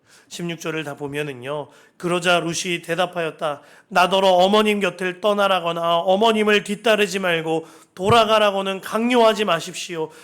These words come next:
어머님이 가시는 곳에 나도 가고 어머님이 머무르시는 곳에 나도 머무르겠습니다. 어머님의 결례가 내 결례이고 어머님의 하나님이 내 하나님입니다."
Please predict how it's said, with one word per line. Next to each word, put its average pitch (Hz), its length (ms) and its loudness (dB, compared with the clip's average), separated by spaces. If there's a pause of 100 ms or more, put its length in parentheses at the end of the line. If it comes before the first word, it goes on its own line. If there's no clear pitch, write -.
(140)
어머님이 175 580 0
가시는 208 480 -4
곳에 190 380 -4
나도 165 340 -6
가고 156 380 -14 (1500)
어머님이 160 640 -4
머무르시는 190 680 -4
곳에 175 400 -6
나도 147 540 -8
머무르겠습니다. 135 1000 -12 (300)
어머님의 165 540 -4
결례가 160 440 -2
내 165 220 -2
결례이고 180 720 -4 (280)
어머님의 220 760 2
하나님이 156 880 -4
내 160 560 -2 (220)
하나님입니다." 139 1120 -8